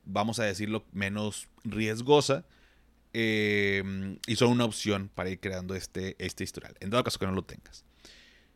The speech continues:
Y finalmente, ser responsable con tus deudas. Es la única manera de tener un buen puntaje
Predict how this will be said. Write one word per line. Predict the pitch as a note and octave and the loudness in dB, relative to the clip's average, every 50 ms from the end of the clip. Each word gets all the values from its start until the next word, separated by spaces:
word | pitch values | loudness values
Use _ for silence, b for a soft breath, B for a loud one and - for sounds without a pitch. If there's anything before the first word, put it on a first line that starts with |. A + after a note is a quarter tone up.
| B B _ _ _ _ _ - | B B _ _ _ _ _ 2
Y | - E3+ | 2 4
finalmente, | D#3+ F3+ F3+ F3 F3 F3 E3+ - F3 | 6 8 8 8 8 6 4 4 2
ser | D#3+ - D3 | 4 4 4
responsable | D3 D3+ - - C3 A#2 - B2 B2 B2+ B2+ B2 B2+ B2 B2+ - - _ | 4 4 0 0 -2 0 2 2 2 2 4 4 4 2 2 0 -6 _
con | - A2 G2 F#2 | -6 -6 -6 -4
tus | - F#2 E2 | -6 -10 -12
deudas. | - - - - - - - - - - - _ _ - - - | -12 -14 -16 -16 -18 -20 -20 -20 -20 -20 -20 _ _ -10 -2 2
Es | A2 A#2+ | 2 4
la | B2 B2+ B2 B2 | 4 4 6 6
única | C3 D3 D#3+ E3 E3 E3 E3 - D#3+ D#3 E3 E3+ - - | 6 6 6 6 4 4 2 2 0 0 0 -2 -6 -4
manera | - G2+ G2+ G2+ - A2 A2 G#2 A2+ A#2 A2+ - | -2 0 0 2 2 2 4 4 4 2 2 0
de | - F#2+ F#2 | -4 -8 -8
tener | - F2+ F2+ F2+ F2+ F#2+ G2 - | -8 -6 -6 -6 -6 -6 -8 -8
un | - F#2+ F2+ | -8 -8 -6
buen | E2+ F2 F2+ - | -6 -8 -8 -6
puntaje | - A2 B2 - D#3 D3+ D3+ - E3 F3+ | -6 -2 4 4 4 4 4 0 -4 -6